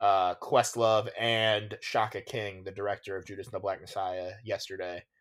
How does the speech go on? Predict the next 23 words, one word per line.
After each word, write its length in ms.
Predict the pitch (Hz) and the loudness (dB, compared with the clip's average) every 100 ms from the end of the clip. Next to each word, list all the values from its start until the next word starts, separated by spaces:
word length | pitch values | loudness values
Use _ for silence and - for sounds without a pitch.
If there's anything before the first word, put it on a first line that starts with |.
| _ _ - | _ _ -10
And 260 | 95 90 90 | -8 -6 -6
it 40 | |
was 120 | 104 | -6
just 160 | 113 113 110 | -6 -8 -8
really, 600 | 135 147 170 156 127 120 | -6 0 4 6 6 6
really 260 | 120 113 | 4 2
interesting 340 | 110 101 107 104 | 0 -4 -6 -6
to 80 | 101 | -4
hear 140 | 107 | -4
him 120 | 90 | -4
talk 260 | 98 95 92 | -2 -2 -2
about 200 | 92 87 | -4 -2
that 180 | 92 - | -4 -4
stuff. 280 | - 90 - | -4 -4 -2
I'm 200 | 110 101 | -4 -2
really 220 | 104 98 | -4 -4
excited 320 | - 98 90 | -4 -4 -4
for 80 | 92 | -8
Judas 260 | 90 85 | -12 -14
and 60 | 85 | -12
the 60 | 87 | -10
Black 180 | 82 | -10
Messiah. 240 | - - | -10 -12